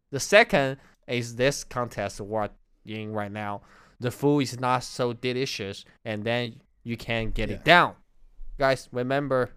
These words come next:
Speaker 2: 吃不下,
Speaker 1: that's,
Speaker 2: yeah.
Speaker 1: that's brought to you by your favorite teacher, Gavin. The favorite
Speaker 2: Felix.
Speaker 1: teacher, Gavin. Just
Speaker 2: Uh,
Speaker 1: Gavin.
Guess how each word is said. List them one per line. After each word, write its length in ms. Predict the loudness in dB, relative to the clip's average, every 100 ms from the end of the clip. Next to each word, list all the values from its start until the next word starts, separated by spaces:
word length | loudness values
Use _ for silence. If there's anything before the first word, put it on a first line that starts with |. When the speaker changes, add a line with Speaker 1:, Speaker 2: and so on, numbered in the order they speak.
| -18 -16
Speaker 2:
吃 120 | -10
不 60 | -4
下, 40 | -4
Speaker 1:
that's, 120 | -6 -14 _
Speaker 2:
yeah. 140 | -12 0
Speaker 1:
that's 180 | 0 2
brought 260 | 4 4
to 80 | 2
you 80 | 0
by 180 | 2 2
your 240 | 0 -4
favorite 480 | -2 -2 -2 -2 -6
teacher, 480 | -8 -10 -6 -8 -8 -16 _ -4
Gavin. 320 | -4 -4 -6 _ _ _ _ _ _ _ _ _ _ _ _ -16
The 240 | -6 -4 0
favorite 320 | 0 0 -2
Speaker 2:
Felix. 20 |
Speaker 1:
teacher, 240 | -6 -6 0
Gavin. 480 | 2 2 0 -4 -10 _
Just 320 | 4 4 4
Speaker 2:
Uh, 40 | 2
Speaker 1:
Gavin. 380 | 2 2 -4